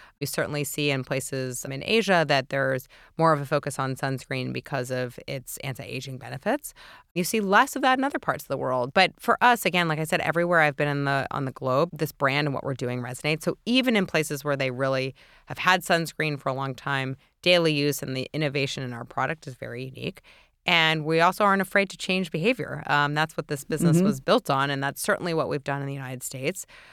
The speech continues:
Speaker 1: Quite, like I said, when I started, people were like, "Man, are you sure about this? Sunscreen's a mass category. You know, you, you, you sure you wanna make this leap from your career point of view?" I said, "No, no, just wait. We've
Speaker 2: Really?
Speaker 1: got
Speaker 2: No
Speaker 1: this."
Speaker 2: hint,
Speaker 1: Uh,
Speaker 2: no hint of concern.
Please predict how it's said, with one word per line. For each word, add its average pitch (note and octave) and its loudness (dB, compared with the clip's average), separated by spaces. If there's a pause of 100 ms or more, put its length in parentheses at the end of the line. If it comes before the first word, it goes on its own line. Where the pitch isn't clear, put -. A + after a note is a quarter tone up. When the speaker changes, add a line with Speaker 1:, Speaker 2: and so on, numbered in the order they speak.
(240)
Speaker 1:
Quite, C#3+ -6
like C#3+ -2
I C#3+ -2
said, C#3 -2
when C3+ -2
I C3+ 0
started, C#3 0
people - -10
were B2+ -10
like, - -14
"Man, G3+ -6
are A3 -4
you F#3+ -4
sure A#3 -2
about C4+ 4
this? C#4+ 4 (480)
Sunscreen's C4 2
a A#3 4
mass A3 2
category. G3 4
You F3+ 0
know, D3+ 0
you, A#3 -6
you, A#3+ -6
you A3+ -2
sure C4+ 4
you D4+ 6
wanna C#4 8
make C#4 4
this C4 2
leap C4 2
from B3 -2
your B3 0
career A#3 0
point A3+ 0
of A3+ -6
view?" A#3 -2
I F#3+ -2
said, F3 -6
"No, G3 0
no, D3+ -2
just - -10
wait. C#3+ -2 (420)
We've F#3+ 10
Speaker 2:
Really? F3 12
Speaker 1:
got G3+ 12
Speaker 2:
No C4 12
Speaker 1:
this." - 12
Speaker 2:
hint, C#4 10
Speaker 1:
Uh, A3+ 12
Speaker 2:
no C4+ 12
hint B3+ 8
of A#3 6
concern. G#3 4